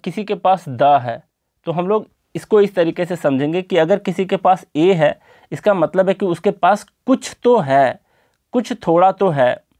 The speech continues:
और अगर किसी के पास the है, इसका मतलब उसके पास सब का सब है, है ना? इस सेंस को पकड़े रहना। अब देखो, little और few के पहले तो कुछ नहीं है ना, ना a है,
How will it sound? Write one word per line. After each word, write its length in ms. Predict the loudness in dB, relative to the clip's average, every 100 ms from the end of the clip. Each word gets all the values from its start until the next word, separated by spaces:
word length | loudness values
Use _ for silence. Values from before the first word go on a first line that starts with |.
| _ _ _
और 80 | 0
अगर 200 | 2 0
किसी 240 | -4 -8 -6
के 80 |
पास 240 | -2 0 0
the 300 | 2 2 2
है, 260 | 0 -2 -8
इसका 200 | -8 -4
मतलब 260 | -4 -2
उसके 200 | -6 -6
पास 220 | -2 -2 -2
सब 280 | -2 0
का 160 | 2 0
सब 260 | 0 -2 -2
है, 200 | -8 _ _ _ _ -4
है 60 | -2
ना? 140 | -2 _ _ _ -8
इस 100 | -6
सेंस 280 | 0 0 0
को 120 | -4
पकड़े 320 | -4 0 2
रहना। 240 | 2 0 -8 _ _ _ _
अब 100 | -2
देखो, 300 | 0 -2 -4 -2
little 360 | -2 0 0 2
और 220 | 2 2
few 280 | 0 -4 -2
के 60 | -4
पहले 260 | -4 -4
तो 120 | -4 -6
कुछ 240 | -8 -6
नहीं 160 | -2 -2
है 60 |
ना, 180 | -2 -6 -2
ना 220 | 0 0 2
a 200 | 2 4
है, 280 | 2 0